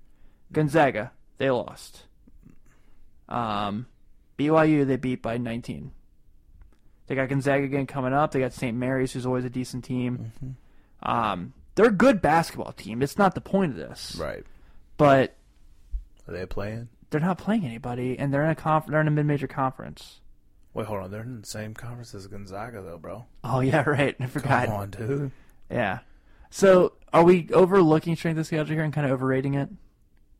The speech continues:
Speaker 2: I mean,
Speaker 1: Because they're kinda playing the schedule as dealt them from that conference.
Speaker 2: Yeah.
Speaker 1: But I would have liked to have seen them beat Buffalo, 'cause they, they played a good game against Buffalo.
Speaker 2: Right.
Speaker 1: Um,
Speaker 2: It's a good loss.
Speaker 1: All right. I'll say it.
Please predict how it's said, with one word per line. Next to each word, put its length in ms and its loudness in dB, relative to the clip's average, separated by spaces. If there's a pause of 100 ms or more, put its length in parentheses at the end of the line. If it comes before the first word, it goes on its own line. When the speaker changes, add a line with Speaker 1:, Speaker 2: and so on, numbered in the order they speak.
(220)
Speaker 2:
I 100 -6
mean, 560 -6 (1300)
Speaker 1:
Because 160 2
they're 100 0
kinda 200 2
playing 180 0
the 60 -4
schedule 320 -2
as 80 -6
dealt 260 -4
them 160 -8
from 140 -10
that 140 -10
conference. 500 -14
Speaker 2:
Yeah. 400 -4 (480)
Speaker 1:
But 180 4
I 80 8
would 100 10
have 100 6
liked 200 6
to 60 -4
have 80 -6
seen 120 0
them 80 0
beat 120 4
Buffalo, 480 0
'cause 140 -10
they, 100 0
they 200 -2
played 200 2
a 40 0
good 180 0
game 140 -2
against 200 -8
Buffalo. 440 -10
Speaker 2:
Right. 340 -12 (720)
Speaker 1:
Um, 420 -2
Speaker 2:
It's 100 -16
a 60 -16
good 220 -16
loss. 600 -10 (1300)
Speaker 1:
All 100 2
right. 240 0 (720)
I'll 100 -6
say 280 -4
it. 120 -4